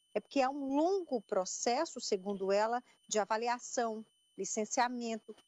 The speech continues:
fabricação e distribuição da vacina. Por isso, essa demora. Já sobre a vacina do Reino Unido, ontem a Universidade de Oxford, junto com a farmacêutica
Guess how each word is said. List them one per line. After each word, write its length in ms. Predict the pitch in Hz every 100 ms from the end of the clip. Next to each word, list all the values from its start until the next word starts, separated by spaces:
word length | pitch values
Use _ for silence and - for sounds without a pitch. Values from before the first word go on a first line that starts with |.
| _ -
fabricação 960 | 208 202 320 - 247 - - 262 269 - _ _ _
e 100 | 262
distribuição 1300 | 226 214 277 330 339 - 285 240 240 262 262 226 226
da 120 | 233
vacina. 520 | 233 233 - 180 151 - - - -
Por 140 | 214
isso, 340 | 233 - 285 - -
essa 320 | - - 269 - -
demora. 680 | 214 277 240 190 185 - - - - - -
Já 240 | 208 226
sobre 440 | 240 - 226 226 - _
a 120 | 233
vacina 760 | 233 240 - - 302 359 359 240
do 80 |
Reino 240 | 214 208 202 196
Unido, 340 | 226 269 220 - -
ontem 540 | 247 349 381 254 202 -
a 80 | 202
Universidade 640 | 202 196 - 196 190 190
de 160 | 185 202
Oxford, 400 | 190 - - 240
junto 260 | - 214 196
com 100 | 208
a 40 |
farmacêutica 800 | - 202 196 - 185 - - 180